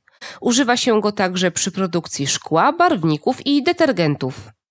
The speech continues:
Inną znaną solą, pochodzącą od kwasu siarkowego sześć, jest siarczan sześć magnezu. On również działa przeczyszczająco, ale także uspokaja skurcze macicy,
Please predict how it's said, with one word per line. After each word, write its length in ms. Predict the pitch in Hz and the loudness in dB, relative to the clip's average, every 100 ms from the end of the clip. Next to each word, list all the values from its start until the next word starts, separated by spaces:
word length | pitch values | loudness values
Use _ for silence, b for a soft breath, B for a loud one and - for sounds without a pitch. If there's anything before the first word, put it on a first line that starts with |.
| _ _ _ _ _ _ - | _ _ _ _ _ _ 2
Inną 460 | 254 370 370 339 | 4 6 6 4
znaną 360 | 202 196 202 185 | 4 2 2 0
solą, 560 | - 160 139 160 247 | 0 0 2 4 4
pochodzącą 680 | 269 294 330 330 320 311 285 | 2 2 2 4 4 4 4
od 200 | 247 240 | 4 0
kwasu 380 | - 311 311 269 | 0 0 2 0
siarkowego 600 | - 220 226 208 202 170 | 0 0 0 0 2 0
sześć, 580 | 165 - 143 254 - - B B - | 0 -2 0 0 -4 -8 B B 0
jest 400 | 269 277 - - | 2 2 0 0
siarczan 560 | 320 381 - 349 320 | 4 2 4 2 4
sześć 380 | - 165 151 - | 2 0 -2 2
magnezu. 640 | 330 320 190 156 156 160 - _ _ _ _ _ _ _ _ _ - | 2 4 2 2 -2 -4 -8 _ _ _ _ _ _ _ _ _ 2
On 240 | 226 302 | 4 4
również 480 | 330 320 208 190 170 | 4 2 2 2 2
działa 400 | 170 202 196 170 | 0 2 2 2
przeczyszczająco, 1120 | - 226 220 208 - 175 139 135 - 208 339 B B - | 0 -2 0 0 0 0 0 -2 2 2 2 B B -2
ale 240 | 254 254 | 2 2
także 400 | 262 233 208 220 | 0 0 0 0
uspokaja 600 | - - 294 254 240 214 | -2 -2 -2 0 0 0
skurcze 420 | 208 208 190 196 | 0 -4 -2 0
macicy, 640 | 185 277 - 147 - 269 | 2 0 -2 -6 -2 0